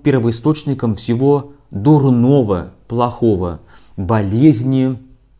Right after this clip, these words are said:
вирусы, бедствия, засуха, мор, войны, землетрясения и так далее. И вот возникает такая картина, которая, э, философски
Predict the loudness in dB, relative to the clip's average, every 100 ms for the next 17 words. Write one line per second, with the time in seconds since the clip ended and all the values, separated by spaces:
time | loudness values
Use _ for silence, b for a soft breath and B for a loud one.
0 | _ _ _ -6 -2 2 6 6 6 4
1 | 0 0 2 2 0 -12 b b b b
2 | b -2 4 4 2 -4 0 2 2 0
3 | -2 -8 -10 -4 0 2 2 -2 -8 -4
4 | -4 -4 -6 -6 -2 2 4 4 2 -2
5 | -8 -16 -14 -10 -2 2 6 6 4 0
6 | -2 -2 -4 -4 -4 -2 -2 0 -2 -2
7 | -4 -4 -4 -6 -6 -2 2 2 2 -4
8 | -4 -2 0 2 0 -4 B B B B
9 | -4 -4 -4 -6 -4 -4 -2 -2 0 2
10 | 2 2 -4 B B B B B -6 -2
11 | -2 -2 0 0 4 4 4 0 -2 -2
12 | -4 -14